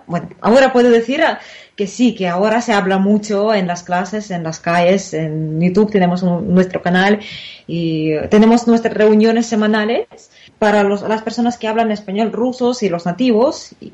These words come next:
Y hasta <laughs> le decimos con cariño que somos una comunidad de los chiflados por el español en Krasnodar. Y sí, hablamos mucho.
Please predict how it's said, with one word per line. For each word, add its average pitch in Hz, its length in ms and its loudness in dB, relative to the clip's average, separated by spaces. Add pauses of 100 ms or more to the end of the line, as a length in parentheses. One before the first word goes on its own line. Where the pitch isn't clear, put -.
(140)
Y 226 100 4
hasta 277 340 4
<laughs> 285 60 0
le 294 160 4
decimos 320 400 -2
con 285 140 -4
cariño 269 320 -2
que 269 100 -2
somos 269 260 -2
una 269 180 0
comunidad 233 420 2
de 233 100 0
los 226 160 -2
chiflados 247 380 -2
por 247 100 2
el 220 100 0
español 214 320 -2
en 208 100 2
Krasnodar. 180 480 -4 (500)
Y 180 400 -2 (120)
sí, 240 340 4
hablamos 220 500 2
mucho. 185 380 -2